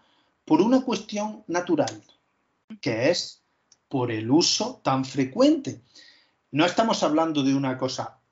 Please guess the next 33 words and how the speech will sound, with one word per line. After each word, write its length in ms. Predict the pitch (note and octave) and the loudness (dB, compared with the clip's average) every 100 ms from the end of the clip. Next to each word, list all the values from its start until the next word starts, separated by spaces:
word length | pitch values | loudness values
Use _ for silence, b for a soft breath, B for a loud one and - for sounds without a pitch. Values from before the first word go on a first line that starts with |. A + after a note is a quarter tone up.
| - | -16
o 120 | A2+ | -12
de 100 | A2+ | -10
una 380 | B2 B2 A2+ - B2 A#2+ | -6 -4 -6 -12 -20 -20
cuestión 500 | - C3 - C3+ C3 - | -6 -6 0 2 0 0
agramatical, 920 | C3 C3 A#2+ A2+ G#2+ - - B2+ G#2 | 2 2 2 -2 -6 -6 0 2 0
no, 140 | A2 C#3 | -2 2
no, 140 | D3 | 2
no, 240 | C#3 B2+ - | 2 0 -4
estamos 420 | - A#2 A#2+ C3 | -10 -8 -4 -2
hablando 360 | B2 C3 D3 D#3 | 0 0 0 2
de 140 | B2 | 0
que 80 | B2 | -2
el 80 | A2 | -6
leísmo 340 | G#2+ B2+ D3+ | -2 0 0
está 480 | C#3 - C3 C#3+ B B - | -2 0 0 0 B B -12
bastante 600 | A2 G#2+ - C3 C#3+ C#3 | -10 -6 -2 0 2 0
extendido. 840 | C3 - D3 D#3 G#3 G#3+ C4 - b b b - | -2 0 0 0 -2 -2 -4 -8 b b b -14
Yo, 460 | A2 B2 C#3 E3 B B B _ | -4 2 4 2 B B B _
en 180 | B2+ B2+ | -4 -2
mi 100 | B2 | -4
zona, 560 | - C#3+ D3 B2 B2+ _ _ _ | 0 2 4 2 -2 _ _ _
por 200 | B2 A2+ | -8 -8
suerte, 640 | - C3+ D#3+ D#3 - E3+ | 0 4 4 4 2 0
vamos 300 | G3 C3 C3 | 2 0 2
a 60 | C3 | 2
decirlo 340 | B2+ C3 B2 A#2+ | 2 0 0 -2
así, 380 | - D#3 C#3+ b b b _ | 2 4 4 b b b _
eh, 220 | A2+ A2+ | -16 -14
en, 480 | A2+ A2 A2+ A2+ - _ - _ | -14 -14 -18 -20 -20 _ -20 _
yo 160 | A#2 C3 | -6 0
soy 180 | C#3 | 2
de 140 | B2+ B2 | 2 4
Úbeda, 640 | F3+ E3 C3+ B2+ D3+ B3 | 4 4 2 0 -2 -6